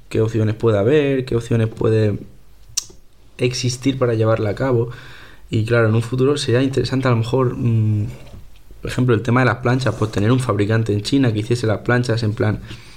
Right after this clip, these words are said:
por ejemplo, imaginaos, pues las típicas son de color blanco, ¿no? Así un poco feas, pues que sean negras enteras y con el logo o algo así. Eh,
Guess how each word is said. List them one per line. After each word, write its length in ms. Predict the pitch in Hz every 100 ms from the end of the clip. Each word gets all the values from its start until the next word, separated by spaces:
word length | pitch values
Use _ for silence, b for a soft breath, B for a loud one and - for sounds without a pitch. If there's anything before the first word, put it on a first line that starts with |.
| B
por 100 | B
ejemplo, 180 | - 117
imaginaos, 520 | 107 104 110 113 107
pues 180 | - -
las 100 | -
típicas 320 | - 123 123 123
son 140 | 117
de 80 | 110
color 240 | 110 113
blanco, 320 | 110 120 120
¿no? 80 | 113
Así 100 | 120
un 80 | 120
poco 220 | 117 117
feas, 180 | 107 113
pues 160 | - 113
que 80 |
sean 400 | 117 123 113 104
negras 380 | 104 127 123 117
enteras 480 | 107 104 120 117 113
y 80 | 110
con 180 | 107 104
el 300 | 104 104 104
logo 340 | 120 123 107
o 80 | 110
algo 200 | 120 107
así. 280 | 117 127 123 B B B B B -
Eh, 580 | 113 110 107 101 98